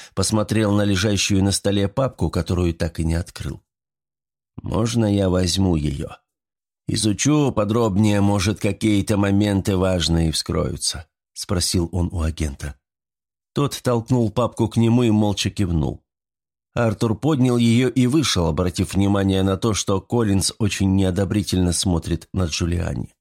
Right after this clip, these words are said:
И это она ещё не знает, зачем ему документы. Ланги читал и слушал речь Артура одновременно.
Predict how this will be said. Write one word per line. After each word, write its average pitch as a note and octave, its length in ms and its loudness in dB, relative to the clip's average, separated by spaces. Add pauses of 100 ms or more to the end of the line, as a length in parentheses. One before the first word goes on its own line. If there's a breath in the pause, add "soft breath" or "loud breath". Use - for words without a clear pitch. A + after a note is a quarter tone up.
(800)
И A2+ 140 -2
это D#3 320 -2
она D3 160 0
ещё C3 300 0
не A2 180 2
знает, B2 600 0 (220 soft breath)
зачем A2+ 600 0
ему G2 480 2
документы. D#2+ 880 -4 (1500)
Ланги G#2 360 2
читал G2+ 400 0
и G2 40 2
слушал F#2+ 440 0
речь F#2 380 0
Артура F#2+ 460 0
одновременно. D#2+ 800 -4